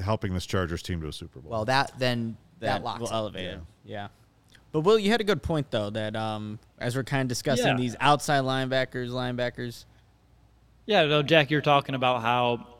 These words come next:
Speaker 4: now the Hall's looking at outside backers and getting after quarterbacks, so sack numbers are starting to kind of take paramount. And I just wanted to mention, like, how unfortunate that is because the N F L over the last decade plus has changed to that more three four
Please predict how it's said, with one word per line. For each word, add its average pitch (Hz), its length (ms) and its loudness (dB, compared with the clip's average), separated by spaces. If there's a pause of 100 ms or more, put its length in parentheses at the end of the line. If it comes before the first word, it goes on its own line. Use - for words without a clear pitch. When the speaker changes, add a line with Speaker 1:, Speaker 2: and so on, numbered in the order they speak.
(100)
Speaker 4:
now 123 220 2
the 117 80 0
Hall's 131 340 2
looking 123 260 0
at 120 60 4
outside 113 460 2
backers 127 540 -2
and 113 240 -12 (380)
getting 135 260 -4
after 127 160 -6
quarterbacks, 117 520 -6
so 107 160 -10
sack 139 340 -2
numbers 113 300 -10
are 110 80 -10
starting 117 340 -6
to 107 120 -12
kind 117 200 -4
of 104 80 -10
take 110 280 -6
paramount. 120 480 -2 (520)
And 120 100 -2
I 143 40 2
just 139 120 -4
wanted 143 140 -2
to 127 60 -4
mention, 127 280 -6
like, 117 100 -8
how 110 240 -8
unfortunate 110 760 -6
that 170 180 2
is 175 180 2
because 127 300 -6
the 120 80 -2
N 131 80 -2
F 127 100 -8
L 131 300 -2 (100)
over 120 180 -6
the 117 60 -4
last 117 280 -4
decade 117 360 -4
plus 117 320 -2
has 110 280 -2
changed 117 680 -6
to 123 80 -10
that 120 140 -4
more 120 200 -4
three 123 300 -4
four 120 600 0